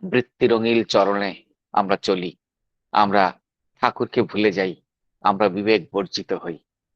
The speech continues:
তিনি সত্যানুসরণে বলছেন, "তুমি বিবেকের কথা শোনো,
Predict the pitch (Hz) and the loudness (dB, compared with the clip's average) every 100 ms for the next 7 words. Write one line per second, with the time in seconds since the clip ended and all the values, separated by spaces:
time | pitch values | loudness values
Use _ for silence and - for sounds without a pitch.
0 | _ 104 98 - 98 - 101 95 98 95 | _ -8 -6 -6 -6 -8 -8 -4 -4 -4
1 | 92 98 90 - 92 - _ _ _ _ | -4 -6 -6 -8 -10 -12 _ _ _ _
2 | _ 104 98 87 - _ _ _ _ _ | _ -2 -2 -6 -12 _ _ _ _ _
3 | _ 87 107 113 110 113 - 101 - 110 | _ -4 0 0 0 -2 0 -2 -2 -6
4 | 92 82 | -8 -10